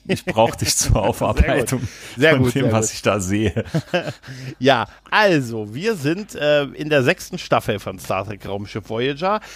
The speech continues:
Speaker 2: Wir haben
Speaker 1: Genau.
Speaker 2: in der letzten Folge waren wir bis, bis Alice gekommen. Jetzt sind wir quasi bei Rätsel angelangt. Die, äh,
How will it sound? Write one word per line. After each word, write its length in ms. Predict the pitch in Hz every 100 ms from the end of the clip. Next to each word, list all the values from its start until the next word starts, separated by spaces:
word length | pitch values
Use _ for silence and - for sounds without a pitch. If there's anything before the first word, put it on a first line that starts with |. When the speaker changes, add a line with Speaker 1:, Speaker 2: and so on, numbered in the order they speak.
| -
Speaker 2:
Wir 160 | - 127
haben 160 | 170 196
Speaker 1:
Genau. 280 | 110 113
Speaker 2:
in 260 | 110 139 127
der 180 | 123 120
letzten 360 | 123 185 -
Folge 300 | 165 175 160
waren 180 | 139 139
wir 100 | 143
bis, 200 | 127 117
bis 200 | - 113
Alice 300 | - 170 202
gekommen. 340 | - 180 202 180
Jetzt 220 | 156 -
sind 140 | 165
wir 120 | 156
quasi 560 | 147 - 120 143 139 147 - - -
bei 280 | - 120 139
Rätsel 500 | 120 123 165 - 120
angelangt. 880 | 110 98 107 101 98 95 98 - - -
Die, 340 | 104 110 123
äh, 300 | - 113 110